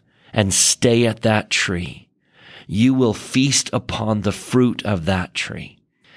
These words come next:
and you will be filled. Hold on to what you know is true, in spite of all the pressure we face from others to let go.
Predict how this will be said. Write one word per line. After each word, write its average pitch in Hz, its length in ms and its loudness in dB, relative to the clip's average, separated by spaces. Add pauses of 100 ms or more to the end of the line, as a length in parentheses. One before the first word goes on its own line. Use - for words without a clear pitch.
and 101 160 0
you 120 140 4
will 123 120 2
be 110 200 0
filled. - 840 -2 (1000)
Hold 131 560 0
on 120 240 2
to 117 140 2
what 110 180 2
you 107 160 2
know 101 300 2
is 101 160 -2
true, 87 500 -4
in 98 160 -8
spite 120 460 -2
of 113 120 0
all 131 340 2
the 147 100 2
pressure 120 500 -2
we 107 160 0
face 107 540 -2 (100)
from 107 300 0
others 92 640 0 (400)
to 110 100 0
let 92 400 0
go. 73 380 -6